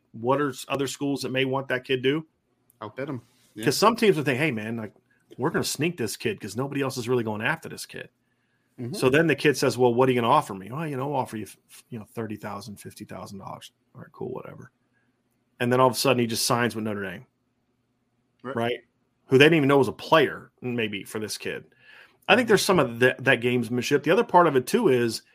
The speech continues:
Speaker 1: uh, if they listed every kid they've talked to, then all of a sudden they're spending all this time. Like, I'll put it like this. There's a small handful of quarterbacks that Notre Dame likes, like, that
Speaker 2: Mm-hmm.
Speaker 1: we really want.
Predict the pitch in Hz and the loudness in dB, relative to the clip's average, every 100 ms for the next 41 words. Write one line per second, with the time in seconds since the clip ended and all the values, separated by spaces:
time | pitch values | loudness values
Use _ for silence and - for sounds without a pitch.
0 | _ _ _ _ _ _ _ 139 143 - | _ _ _ _ _ _ _ 4 4 2
1 | 143 160 180 165 233 - 151 180 165 - | 0 4 6 6 4 4 2 4 2 0
2 | 165 127 - - 135 - 180 196 226 220 | 0 0 -2 0 0 2 4 4 4 -8
3 | _ _ _ _ - 135 185 147 - 196 | _ _ _ _ -2 4 4 4 2 2
4 | 147 131 127 - _ _ _ _ _ 113 | 2 0 -4 -8 _ _ _ _ _ -4
5 | 110 165 185 - 175 156 135 156 160 147 | 4 6 6 2 0 2 4 4 4 2
6 | 131 - - - 165 139 123 117 143 135 | 0 -6 -12 -4 0 0 0 -4 -6 -4
7 | 151 151 180 151 135 120 98 - _ _ | -4 -2 0 2 0 -2 -6 -12 _ _
8 | _ _ _ - 113 175 196 147 131 113 | _ _ _ -4 4 6 6 6 2 0
9 | - - 147 185 160 165 156 143 123 - | -4 -2 2 4 4 0 0 -2 -2 0
10 | 143 120 110 - 117 117 113 110 98 76 | 0 0 -4 -6 -6 -6 -6 -8 -12 -14
11 | - - - _ _ _ _ - 127 - | -14 -14 -16 _ _ _ _ -4 -2 0
12 | 113 117 139 123 139 117 117 101 73 | -2 0 0 2 2 2 0 -8 -12